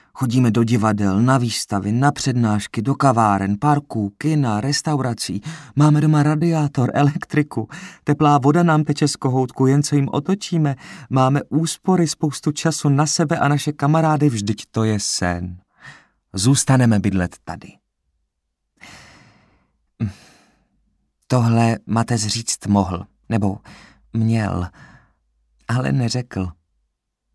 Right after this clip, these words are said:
Na mou otázku nevinně a vlastně i s nadšením odpověděl: "Vlastně, proč ne? Tak já něco najdu."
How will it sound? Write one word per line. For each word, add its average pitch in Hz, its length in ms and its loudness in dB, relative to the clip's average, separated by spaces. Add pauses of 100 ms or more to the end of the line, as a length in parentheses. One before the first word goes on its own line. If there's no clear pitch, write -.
Na 120 140 4
mou 143 200 6
otázku 127 840 -2 (160)
nevinně 131 540 2
a 131 160 -2
vlastně 135 560 -2
i 165 120 -6
s - 140 -2
nadšením 139 600 0
odpověděl: 131 720 0 (960)
"Vlastně, 110 720 2 (960)
proč 101 260 -2
ne? 120 260 -2 (1300)
Tak - 200 -10
já 90 160 0
něco 101 300 0
najdu." 107 300 0